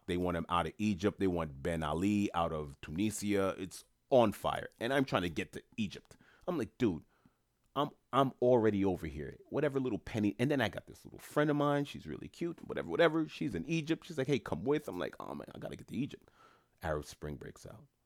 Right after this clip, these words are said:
I Skype her. She's like, "I'm still here." I'm like, "Are you okay?" She's like, "I'm good where I'm at." I'm like, "All right, I'm coming to you. I'm coming to Africa." 'Cause I'm thinking to myself,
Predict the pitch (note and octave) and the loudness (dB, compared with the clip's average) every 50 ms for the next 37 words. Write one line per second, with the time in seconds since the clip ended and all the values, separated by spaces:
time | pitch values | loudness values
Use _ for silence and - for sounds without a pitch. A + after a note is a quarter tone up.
0 | _ _ _ _ _ _ _ _ _ _ _ _ _ - F2 E2 D#2 - - - | _ _ _ _ _ _ _ _ _ _ _ _ _ -6 -4 -4 -4 -4 -6 -6
1 | - D#2+ D2+ D2 - - D#2 C#2+ C#2 - - D#2 D2+ D#2 - D2+ D2 - - - | -2 -2 -2 -2 -2 -6 -8 -8 -8 -8 -8 -8 -6 -6 -4 -6 -6 -8 -8 -8
2 | E2 D2+ D#2 D2+ D2 C#2+ D2 D2 C#2+ - D#2 D#2+ D#2+ D#2+ D#2 D2+ - - D2 - | -6 -6 -4 -4 -6 -6 -6 -6 -6 -6 -4 -4 -2 -4 -4 -4 -6 -8 -10 -8
3 | - D#2 C#2+ D#2 D2 - - D2+ D2+ C#2 C2+ C#2+ - - - - - - - D2 | -10 -12 -10 -10 -10 -10 -8 -10 -8 -8 -8 -10 -10 -12 -14 -16 -12 -10 -8 -6
4 | D2+ C#2+ - - - - - _ _ _ _ _ _ _ _ - D#2 D#2 D2 C#2+ | -6 -6 -8 -8 -10 -12 -18 _ _ _ _ _ _ _ _ -12 -10 -8 -8 -8
5 | C#2+ - - F2+ E2 D#2 D#2+ E2 - - F#2 F#2+ F2+ - - C3+ A#2 - - _ | -6 -2 0 0 0 0 -2 -2 -2 -2 -2 -2 -2 -2 -4 -6 -6 -6 -12 _
6 | _ - _ _ _ _ _ _ _ _ _ _ _ _ _ _ _ - - E2 | _ -20 _ _ _ _ _ _ _ _ _ _ _ _ _ _ _ -10 -6 -6
7 | E2 - - F2+ F2 E2 F2+ A2 - - - - - - - _ _ _ _ _ | -4 -4 -4 -4 -4 -2 -4 -4 -6 -8 -10 -14 -18 -18 -20 _ _ _ _ _
8 | _ _ _ _ _ _ _ _ _ _ - - D#2+ F#2+ G2+ G#2 - A2+ F#2+ - | _ _ _ _ _ _ _ _ _ _ -8 -4 -2 0 0 0 0 0 0 0
9 | F2 E2+ E2 E2+ D#2+ D#2+ - - F#2 E2 D#2 - | 0 -2 -2 -2 -4 -4 -4 -2 -2 -2 -2 -4